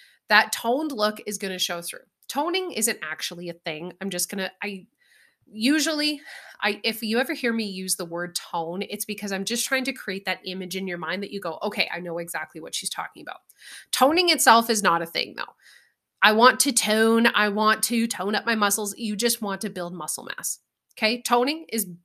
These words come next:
building muscle mass. Toning isn't a thing, but essentially when you're talking about it, you're building muscle mass.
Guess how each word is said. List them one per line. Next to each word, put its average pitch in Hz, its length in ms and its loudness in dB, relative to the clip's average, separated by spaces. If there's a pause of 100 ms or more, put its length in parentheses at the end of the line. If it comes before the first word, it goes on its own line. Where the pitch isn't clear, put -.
(100)
building 233 300 2
muscle 175 260 -6
mass. - 320 -10 (220)
Toning 277 240 0
isn't 254 260 0
a 247 60 -4
thing, 247 320 0 (360)
but 196 300 4
essentially 220 380 0
when 214 100 -4
you're 185 80 -4
talking 220 380 0
about 226 260 4
it, 240 220 0
you're 202 220 -4
building 180 380 -6
muscle 165 300 -6
mass. - 300 -8